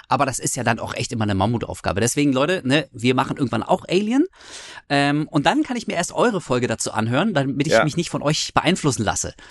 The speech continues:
Speaker 2: Das
Speaker 1: Das wird
Speaker 2: ist
Speaker 1: auf jeden
Speaker 2: richtig
Speaker 1: Fall
Speaker 2: so, weil
Speaker 1: sehr
Speaker 2: ich hab
Speaker 1: spannend.
Speaker 2: eure Saw-Folge nämlich auch erst gehört, nachdem wir es gemacht haben. Und ihr habt das viel ausführlicher
Speaker 1: Ah.
Speaker 2: gemacht, aber ich habe beide Folgen so weggesaugt. Das war wirklich,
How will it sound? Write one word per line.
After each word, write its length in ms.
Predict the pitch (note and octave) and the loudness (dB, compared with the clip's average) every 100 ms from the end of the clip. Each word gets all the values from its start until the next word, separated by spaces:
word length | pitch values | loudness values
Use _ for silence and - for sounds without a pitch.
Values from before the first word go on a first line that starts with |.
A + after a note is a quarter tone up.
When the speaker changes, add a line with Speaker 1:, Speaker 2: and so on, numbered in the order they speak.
| - - - | -20 -20 2
Speaker 2:
Das 120 | C#3+ | 2
Speaker 1:
Das 20 | E3 | 4
wird 80 | |
Speaker 2:
ist 40 | C#3+ | 0
Speaker 1:
auf 60 | |
jeden 100 | A#3 - | 2 2
Speaker 2:
richtig 40 | A2+ | 2
Speaker 1:
Fall 80 | |
Speaker 2:
so, 120 | C#3 C3+ | 4 4
weil 80 | |
Speaker 1:
sehr 60 | C#3+ | 2
Speaker 2:
ich 100 | C#3 | 2
hab 140 | D3 | 0
Speaker 1:
spannend. 260 | - E3 F#3+ | 2 2 2
Speaker 2:
eure 80 | F3 | -2
Saw-Folge 640 | - E3 F#3+ - E3+ E3 | 0 0 0 2 2 2
nämlich 240 | D#3 C#3 E3 | -2 -2 0
auch 160 | E3 | -2
erst 320 | C3+ C#3 C#3 | 0 0 0
gehört, 240 | D3 C3+ D3 | 0 0 0
nachdem 340 | C3+ - C3 | -4 0 2
wir 80 | C#3 | 2
es 120 | D3+ | 0
gemacht 260 | A#2+ F#2+ - | 0 -2 0
haben. 140 | F#2 | -4
Und 100 | F#2+ | 0
ihr 80 | A2+ | 0
habt 100 | A#2+ | 2
das 140 | B2+ | -2
viel 220 | - C3+ B2 | 0 -2 0
ausführlicher 480 | B2+ - F3 E3+ | -4 0 2 4
Speaker 1:
Ah. 80 | G2 | 2
Speaker 2:
gemacht, 320 | F#2+ G2 A#2 | 2 0 -2
aber 100 | A#2 | -4
ich 80 | B2+ | 2
habe 220 | B2+ C3 | 2 2
beide 400 | G#2+ A#2 D3+ E3+ | 0 0 0 -2
Folgen 420 | E3 - D3 C#3+ B2+ | -2 2 2 2 0
so 320 | D3 D3+ C3+ | 2 2 2
weggesaugt. 600 | C#3 A2+ F#2+ F2+ F#2 - | 2 2 2 0 0 -2
Das 120 | G#2 | 0
war 120 | C3 | 2
wirklich, 360 | C#3 - D3 - | 2 2 0 0